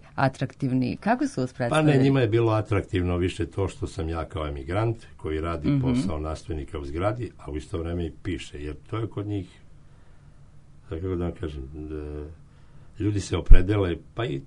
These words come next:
Speaker 2: ima toga i kod nas, opredeli se za patnju i on misli da treba da bude Van Gogh da bi bio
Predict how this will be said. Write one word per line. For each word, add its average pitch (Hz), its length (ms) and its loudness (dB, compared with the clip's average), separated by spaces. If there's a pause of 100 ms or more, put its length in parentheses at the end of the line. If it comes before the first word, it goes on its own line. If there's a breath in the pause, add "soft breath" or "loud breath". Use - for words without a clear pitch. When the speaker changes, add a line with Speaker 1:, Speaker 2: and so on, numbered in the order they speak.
Speaker 2:
ima 113 260 -6
toga 95 300 -6
i 78 80 -4
kod 80 160 -8
nas, 80 240 -8
opredeli 85 420 -2
se - 160 -8
za 78 140 -6
patnju 80 440 -8
i 76 40 -8
on 78 140 -8
misli 80 320 -10
da 78 120 -8
treba 82 260 -10
da 82 120 -6
bude 85 220 -4
Van 82 240 -4
Gogh 82 220 -4
da 80 80 -6
bi 78 140 -10
bio 78 320 -6